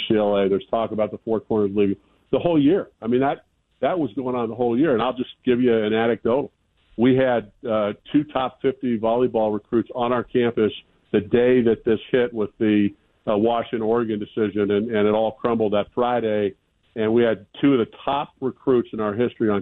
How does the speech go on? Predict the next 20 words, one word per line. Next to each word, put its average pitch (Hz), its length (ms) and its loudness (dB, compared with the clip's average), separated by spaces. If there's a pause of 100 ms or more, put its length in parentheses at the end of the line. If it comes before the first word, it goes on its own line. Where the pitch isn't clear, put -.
campus. 110 360 0 (100)
They 113 240 4
ver-, 120 340 0
they 117 140 2
committed 117 400 -2
to 92 140 -6
us. - 80 -10 (500)
And, 123 220 0
and 135 180 0
I 127 60 0 (100)
say 226 140 2
that 147 180 0
because 131 380 -2 (480)
what 147 280 0
we 143 200 2
have 123 480 -4
to 110 100 -12
lean 113 220 0
into, 104 420 0
John, 98 580 0